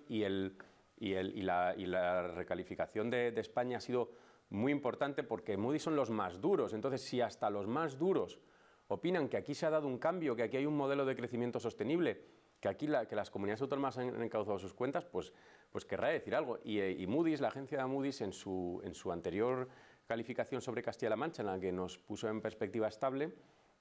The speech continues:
eh, lo que decía era que una de las fortalezas económicas, lo dice literalmente, que una de las fortalezas económicas que tiene Castilla-La Mancha es su gobierno regional.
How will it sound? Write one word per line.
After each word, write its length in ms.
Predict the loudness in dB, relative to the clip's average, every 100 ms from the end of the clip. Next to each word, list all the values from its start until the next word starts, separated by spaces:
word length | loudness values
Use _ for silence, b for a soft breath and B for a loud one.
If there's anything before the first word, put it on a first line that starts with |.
| _
eh, 400 | -8 -4 0 0 0
lo 200 | 0 0
que 80 | -2
decía 240 | -2 0
era 140 | -2
que 80 | -2
una 120 | 0
de 60 | 2
las 140 | 0
fortalezas 640 | -2 -4 0 2 2 0 -2
económicas, 560 | 0 0 0 0 -2
lo 60 | -2
dice 120 | -2 0
literalmente, 540 | 2 2 2 0 -2
que 80 | 0
una 120 | 2
de 60 | 2
las 120 | 0
fortalezas 540 | -2 -2 -2 -2 -6
económicas 500 | -2 0 0 0 -2
que 100 | -2
tiene 240 | -2 -2 -2
Castilla-La 360 | -4 -2 0
Mancha 240 | 0 -2 -4
es 60 |
su 100 | -2
gobierno 320 | -2 0 0 -2
regional. 460 | -4 -4 -4 -6